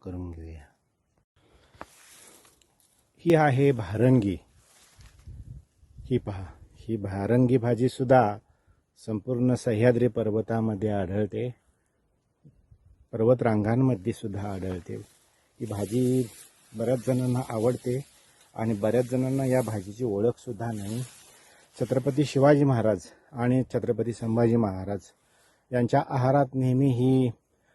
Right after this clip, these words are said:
भारंगीची भाजी असायची. ही भाजी खूप कणखर, लोहयुक्त आणि पौष्टिक आहे. अशा भाज्यांचा समावेश आपल्या आहारात करा आणि सदृढ राहा.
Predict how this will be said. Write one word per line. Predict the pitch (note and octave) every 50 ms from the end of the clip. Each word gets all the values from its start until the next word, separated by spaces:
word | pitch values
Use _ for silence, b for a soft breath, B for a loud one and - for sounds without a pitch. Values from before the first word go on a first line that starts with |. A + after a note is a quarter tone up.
| _ _
भारंगीची | G#2 G#2+ G2 A#2 A#2+ C3+ C#3 C3+ A#2+ B2 A2 - B2+
भाजी | A2 G#2 G2 F#2+ F2+ G#2+ A2+ A2 G2+ - _ _ _ _ _ _ -
असायची. | D#3+ - - A3 G#3 F#3+ - - B2 D3 D#3+ - _ _ _ _ _ _ _ _ _ _ _ _ _ -
ही |
भाजी | E3 D3 C#3 C3+ C3 C3+ D#3+ D3+ -
खूप | - D#3 D3+ - _
कणखर, | - B2+ B2+ A#2+ - - B2+ B2+ C3+ B2 - _ _ _ _ -
लोहयुक्त | B2 B2 B2 A2+ A#2 C3 C3 B2+ C3 B2 - _ - B2+ C3 B2+ B2 - _ - b b b b b b b -
आणि | A2+ A#2 B2
पौष्टिक | A#2+ - B2 A2+ A2+ G#2 - - - C#3+ D3
आहे. | D3 C3 A2+ A2 A2 A2+ A2 G#2 - _ _ - _ _ _ _ _ _ _ _ _ -
अशा | A#2+ B2+ - C#3
भाज्यांचा | C3 A#2+ A#2 A2 G#2 A#2+ B2 C3 C3+ C3 - C#3+ B2
समावेश | - A#2 A2 A2+ A2+ A#2+ B2 A#2+ -
आपल्या | B2 G2+ - A2+ A#2+ A#2 A2+
आहारात | G2+ G#2+ A2+ A2+ A2+ A2 - - -
करा | A2 G2 A2 C3 C#3+ C#3 - b b b b b b b
आणि | - B2+ G#2+ A2 A2 A2+ A2+ A2
सदृढ | G#2 - - G2 F2 - A2 B2+ D3 C3+
राहा. | B2 A2 F2 F#2+ -